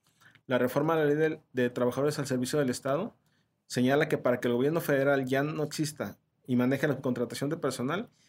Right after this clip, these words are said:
se iniciará un proceso de diagnóstico de, en cada dependencia de administración pública para regularizar el personal subcontratado. Con la publicación de la reforma en el Diario Oficial de la Federación empiezan a correr términos de diferentes plazos y las reformas y empresas,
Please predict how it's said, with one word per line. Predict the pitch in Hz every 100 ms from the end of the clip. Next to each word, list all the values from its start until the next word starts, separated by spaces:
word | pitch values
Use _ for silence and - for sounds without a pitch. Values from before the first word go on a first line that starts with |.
| _ -
se | 127
iniciará | 127 123 127
un | 139
proceso | 156 151 151
de | 135
diagnóstico | 120 127 127 151 151
de, | 131
en | 127
cada | 131
dependencia | 143 143 123 127 127
de | 139
administración | 117 - 113 131 127
pública | 147 151 180 220 _ _ _ -
para | 120
regularizar | 120 117 120 120 131
el | 147
personal | 143 127 127
subcontratado. | - - 123 107 104 95 104 _ _ _ _ _ _ _
Con | 139
la | 135
publicación | 135 135 143 139 160
de | 175
la | 175
reforma | 143 - 151 156
en | 147
el |
Diario | 131 143 147
Oficial | 139 143
de | 151
la | 139
Federación | 127 120 120 151 175 156
empiezan | 127 123 151
a | 143
correr | 123 135
términos | 139 139 147
de | 127
diferentes | 120 117 123 127
plazos | - 139 139 120 - _ _ _ _ _
y | 123
las | 117 117
reformas | 120 135 147 151
y |
empresas, | 127 127 135 165 160 -